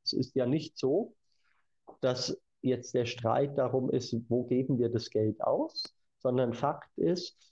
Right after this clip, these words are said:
dass die C S U es überhaupt nicht will, dass mehr Geld in den öffentlichen Nahverkehr gesteckt wird. So, es ist nicht so, dass man das dreihundertfünfundsechzig Euro Ticket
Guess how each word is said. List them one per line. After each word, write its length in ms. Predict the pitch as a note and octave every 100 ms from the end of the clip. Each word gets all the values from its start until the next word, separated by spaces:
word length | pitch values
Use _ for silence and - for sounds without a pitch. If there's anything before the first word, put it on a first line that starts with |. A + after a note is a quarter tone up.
| _ -
dass 260 | A#2+ -
die 360 | A#2+ A#2+ A#2+ - _ _ _ _ _ _ _ _ _ -
C 200 | B2 A#2+
S 220 | A#2 -
U 380 | D#3+ D3 A#3+ D4+ - _ _ - _ _ _ -
es 160 | B2+ -
überhaupt 560 | G3+ G#3 C3 C3+ -
nicht 240 | B2 A#2 B2+
will, 240 | B3 G3+
dass 220 | A#2 A2+
mehr 300 | A2+ G#2+ G2+
Geld 480 | - - - - - -
in 100 | B2+
den 160 | A2+ A2
öffentlichen 580 | A2+ A2+ G2+ G2 A2+
Nahverkehr 600 | G#2+ - - - - -
gesteckt 480 | - - - - - _
wird. 180 | - - _ _ _ _ _
So, 300 | A2+ - -
es 160 | B2 C3+
ist 120 | C#3
nicht 200 | D3 C#3+
so, 120 | C#3+
dass 280 | C#3 C3+ -
man 180 | B2+ A#2+
das 140 | B2
dreihundertfünfundsechzig 1300 | - B2 C3+ C3 B2+ - B2+ B2+ A#2+ A#2+ - A#2 -
Euro 260 | C3 D3 C#3+
Ticket 440 | D3 C3 C3